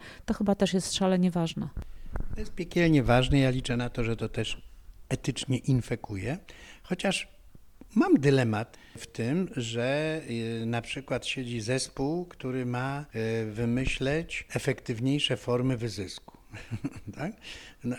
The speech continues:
Speaker 2: a, albo na przykład jest firma, która, no nie wiem, no na przykład podstawowe praktyki, tak? Ma, bierze, na-, bie-, nadaje swoją markę, bierze swoje produkty z Chin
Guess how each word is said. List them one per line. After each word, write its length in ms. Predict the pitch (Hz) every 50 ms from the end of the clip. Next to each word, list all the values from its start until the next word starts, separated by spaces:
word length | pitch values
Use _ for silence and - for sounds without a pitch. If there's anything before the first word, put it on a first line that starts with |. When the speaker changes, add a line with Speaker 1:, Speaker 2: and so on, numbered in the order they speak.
| -
Speaker 2:
a, 220 | - 123 120 117 -
albo 340 | - 131 131 135 135 156
na 120 | 151 139 131
przykład 440 | - - - - 143 139 135 - 135
jest 300 | 131 131 127 - - -
firma, 420 | - - 131 131 139 143 131 123
która, 580 | - - - 127 117 117 113 113 113 113 117 117 - - - - - - - -
no 80 | 254 285
nie 160 | 294 254 175
wiem, 200 | 127 123 120 117
no 140 | 123 131 127
na 120 | 127 127
przykład 320 | - - - - 135 131
podstawowe 800 | - - - - - 127 123 - - - 127 117 127 131 139 143
praktyki, 560 | 139 - 156 151 - - - 151 - - 101
tak? 320 | - - 123 143 - - - 120 113
Ma, 540 | 113 113 113 113 117 117 117 113 113 117 113 - - - -
bierze, 720 | 117 127 143 147 147 127 120 127 117 117 117 113 113 113 -
na-, 140 | 117 110 - - 104
bie-, 180 | 110 120 117 - - -
nadaje 560 | 110 110 110 113 113 110 107 120 120 123 120
swoją 300 | - - - 117 110 107
markę, 440 | 107 113 131 151 160 - - 156 147
bierze 340 | 127 123 123 113 113 120 113
swoje 640 | - - - 120 110 110 107 107 104 104 104 104 104 110 - -
produkty 960 | - 131 127 117 131 117 - - - - 127 117 113 113 110 110 107 107 107 104 104 104
z 80 | - -
Chin 500 | - - - 143 160 170 180 190 190